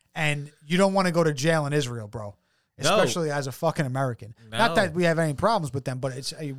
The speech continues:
Speaker 1: they're
Speaker 2: Well,
Speaker 1: actually allies
Speaker 2: well, listen, you
Speaker 1: to
Speaker 2: don't
Speaker 1: our
Speaker 2: wanna
Speaker 1: country,
Speaker 2: go to
Speaker 1: but still.
Speaker 2: jail. Listen, you don't wanna go to jail. I don't care where you're from. You don't wanna go to jail anywhere in a different country.
Speaker 1: Mm. Yeah,
Speaker 2: They,
Speaker 1: actual
Speaker 2: they're gonna,
Speaker 1: factual.
Speaker 2: they're gonna treat you in a whole different way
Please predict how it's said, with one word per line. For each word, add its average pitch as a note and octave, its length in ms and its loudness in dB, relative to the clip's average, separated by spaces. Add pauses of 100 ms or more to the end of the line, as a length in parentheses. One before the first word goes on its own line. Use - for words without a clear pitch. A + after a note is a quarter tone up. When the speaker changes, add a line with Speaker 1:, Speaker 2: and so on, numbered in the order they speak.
(280)
Speaker 1:
they're D3 200 0
Speaker 2:
Well, D#3+ 160 4
Speaker 1:
actually C#3 200 0
allies F#3+ 180 4
Speaker 2:
well, G#3 160 4
listen, E3 360 0
you F3 100 -4
Speaker 1:
to - 40 2
Speaker 2:
don't B3+ 120 6
Speaker 1:
our A#3+ 40 -2
Speaker 2:
wanna B3 220 2
Speaker 1:
country, - 80 0
Speaker 2:
go G3+ 160 4
to - 60 2
Speaker 1:
but D#3 80 -6
still. D#3 260 4
Speaker 2:
jail. - 100 -8 (100)
Listen, D3 320 -2
you B2 160 -2
don't G#3+ 200 -2
wanna G3+ 200 -4
go E3 140 -4
to D#3+ 100 -2
jail. C#3+ 280 2
I C#3+ 80 -2
don't D#3+ 140 -4
care D#3 180 -2
where C#3+ 180 -2
you're D#3 140 -6
from. D3+ 240 -10
You D#3 80 -6
don't D#3+ 140 -2
wanna D#3+ 180 -6
go D3 180 0
to C#3+ 120 -6
jail C#3 500 -2 (100)
anywhere D#3+ 560 -2
in C#3 180 -6
a C3 60 0
different A#2 300 -2
country. A#2 260 -4 (100)
Speaker 1:
Mm. F3+ 120 -20 (1300)
Yeah, D#3 180 -8 (140)
Speaker 2:
They, D3+ 120 4
Speaker 1:
actual C#3+ 100 0
Speaker 2:
they're D3+ 120 2
gonna, D#3+ 140 2
Speaker 1:
factual. - 300 -6
Speaker 2:
they're - 100 8
gonna - 1040 10 (240)
treat - 100 10
you D#3+ 60 8
in D#3+ 60 6
a C#3+ 100 4
whole D#3+ 340 4
different C#3+ 360 -2
way A2 200 0